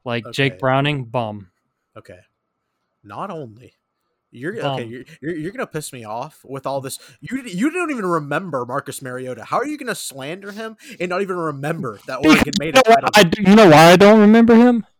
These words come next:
Speaker 1: Yeah, they smoked Florida State, that Florida State team. They were good. Well, let's get real. It wasn't the same as the twenty thirteen. I'm an Ohio State fan. Just, just remind me, what happened in the ni-,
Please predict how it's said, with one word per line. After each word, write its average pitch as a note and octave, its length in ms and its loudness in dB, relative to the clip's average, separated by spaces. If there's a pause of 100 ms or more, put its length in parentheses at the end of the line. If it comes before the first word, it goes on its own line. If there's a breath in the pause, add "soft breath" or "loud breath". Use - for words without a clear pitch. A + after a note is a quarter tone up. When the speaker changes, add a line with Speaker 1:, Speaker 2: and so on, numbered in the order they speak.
(160)
Speaker 1:
Yeah, F3 240 6
they E3+ 160 6
smoked D3+ 680 0 (120)
Florida D3+ 320 2
State, D3 480 2 (140)
that C3+ 160 0
Florida C3+ 280 -2
State C#3+ 220 -2
team. D3 360 -4
They D3 100 -2
were C3+ 100 2
good. A#2+ 420 2
Well, B2 140 0
let's A#2 220 -4
get B2 160 -4
real. A2 320 -2
It A2 40 -8
wasn't A#2 300 -4
the G#2+ 80 -12
same A2 320 0
as A2+ 100 -6
the - 60 -10
twenty B2 240 -6
thirteen. C3 440 -12 (600)
I'm F3 120 4
an E3 80 6
Ohio B2+ 360 4
State A#2+ 340 -8
fan. C#3 420 -6 (1500)
Just, - 280 -2
just E3+ 200 2
remind C#3+ 340 2
me, A#2 120 -4
what C#3+ 260 -2
happened C#3 340 0
in B2 80 -4
the A#2 60 -6
ni-, G#2+ 320 -8